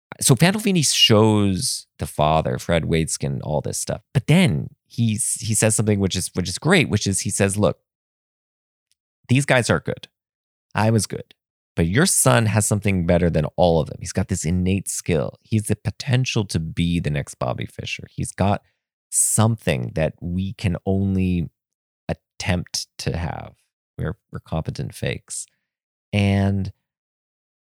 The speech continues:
I think that that line is so compelling. And it, I think it,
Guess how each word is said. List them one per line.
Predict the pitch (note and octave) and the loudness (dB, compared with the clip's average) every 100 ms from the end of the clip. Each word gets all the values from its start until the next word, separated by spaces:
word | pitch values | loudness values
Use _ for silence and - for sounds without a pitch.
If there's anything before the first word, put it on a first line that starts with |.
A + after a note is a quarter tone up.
| _ _ | _ _
I | - G#2+ | -4 0
think | C3+ A#2 | 2 0
that | F#2+ - | -4 0
that | G#2 A#2 | 0 2
line | F2 G2+ G2 G2+ G2 | 2 2 4 4 4
is | F2 | 2
so | - - F#2+ F2+ F2 E2 | -2 2 4 6 4 0
compelling. | - E2+ - - G#2 F2+ G#1 G#1+ - _ | -4 -8 -4 0 0 0 -4 -10 -14 _
And | F#2 F2+ | -2 0
it, | F2+ - _ _ - | -2 -6 _ _ -6
I | F#2 | -2
think | F#2 G2 - | 0 -2 -4
it, | - - | -10 -10